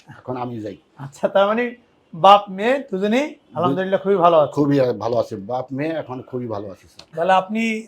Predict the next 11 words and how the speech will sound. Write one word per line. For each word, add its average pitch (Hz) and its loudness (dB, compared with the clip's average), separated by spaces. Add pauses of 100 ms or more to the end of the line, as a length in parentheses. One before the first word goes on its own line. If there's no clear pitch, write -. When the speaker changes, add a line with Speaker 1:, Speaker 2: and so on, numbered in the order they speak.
Speaker 2:
আমাদের 175 -6
দেশের 165 -8
জনগণ 170 -4
যারা 165 4
পিত্তথলির 175 -10
পাথর 170 -4
নিয়ে 170 -8
বিভিন্ন 165 -8
সমস্যায় 160 -10
ভুগে, 143 -10 (580)
তাদের 196 2